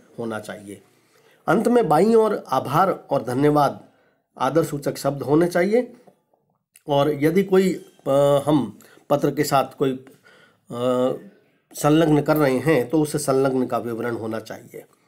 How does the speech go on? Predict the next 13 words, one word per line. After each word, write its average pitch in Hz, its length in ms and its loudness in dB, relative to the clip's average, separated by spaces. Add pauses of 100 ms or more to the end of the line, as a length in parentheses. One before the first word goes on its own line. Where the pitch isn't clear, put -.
(720)
और 147 120 2
फिर 190 440 0
उसके 156 300 0
सामने 143 340 0
दाईं 127 300 -2
ओर 247 220 0 (240)
शिष्टता 160 480 0
सूचक 156 360 -4
शब्द 147 520 -4 (160)
आदि 113 200 -14
होने, 123 460 -10 (300)
फिर, 175 320 -2 (280)
फिर 254 440 0